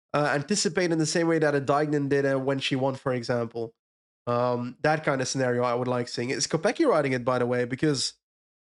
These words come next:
I feel like I would like to see Kopecky, uh, go early as well in the same way that Duignan did. Or do you feel like Kopecky could win it regardless if she stays with the favorite group as well?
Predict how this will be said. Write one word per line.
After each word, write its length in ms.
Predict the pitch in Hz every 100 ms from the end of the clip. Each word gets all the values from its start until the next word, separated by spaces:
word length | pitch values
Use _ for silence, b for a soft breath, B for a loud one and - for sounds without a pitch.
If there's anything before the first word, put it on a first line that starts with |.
| _ _ _
I 60 | 175
feel 140 | 202
like 160 | 196 185
I 40 |
would 120 | 170 160
like 160 | 170
to 80 | 160
see 160 | 170 165
Kopecky, 640 | 151 165 165 135 139 - _
uh, 440 | 127 123 123 120 113 _ _ -
go 180 | 135 143
early 320 | 139 143 131
as 160 | 127 120
well 160 | 139 135
in 60 |
the 80 | 127
same 280 | - 131 123
way 140 | 120 120
that 320 | 123 120 - _ _ _ _ _ -
Duignan 400 | 123 120 117 113
did. 120 | 117
Or 120 | 135 165
do 80 |
you 60 | 208
feel 220 | - 202
like 260 | 185 143 - _ _ _
Kopecky 420 | 156 156 160 165 156
could 140 | 143
win 180 | 143 151
it 100 | 139
regardless 600 | 143 135 147 156 147 -
if 140 | 143
she 160 | - 143
stays 340 | - 143 135
with 100 | 139 -
the 60 |
favorite 420 | - 139 135 127
group 220 | 127 131 139
as 140 | 139
well? 320 | 214 285 -